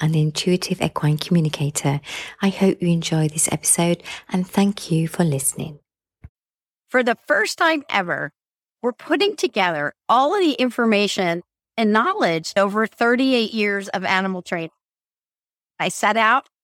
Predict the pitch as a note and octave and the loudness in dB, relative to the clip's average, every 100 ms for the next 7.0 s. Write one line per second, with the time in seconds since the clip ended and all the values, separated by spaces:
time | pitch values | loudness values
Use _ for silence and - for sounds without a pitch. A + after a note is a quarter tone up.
0 | - B3 A3 B3+ C#4 C#4+ C4 - A3+ G3+ | -4 -2 0 0 0 0 -2 2 2 2
1 | G3 - G3 F#3 F#3 F3+ F3+ _ G#3+ A3 | -2 -2 0 0 -2 -4 -6 _ -4 -2
2 | A3 A3+ G#3+ A3 B3+ A#3+ A#3 G#3+ G#3 G#3 | -2 -2 -2 -2 0 0 0 2 0 -2
3 | G3+ G#3 - G3+ G3 F#3+ F#3+ F#3+ F3+ - | 0 0 0 0 0 0 -2 -2 -2 0
4 | A#3+ - C#4+ - - G3+ F#3 F#3 A3 B3+ | 0 0 -4 -6 0 2 2 0 0 0
5 | D4 - _ - G3+ F3+ F#3+ F#3 F3+ G3+ | -2 -16 _ -4 -2 0 0 0 -2 -2
6 | A3+ A3+ G3 F#3+ F#3 F3 - G3+ F3+ | 0 2 2 2 0 -2 -2 -2 -2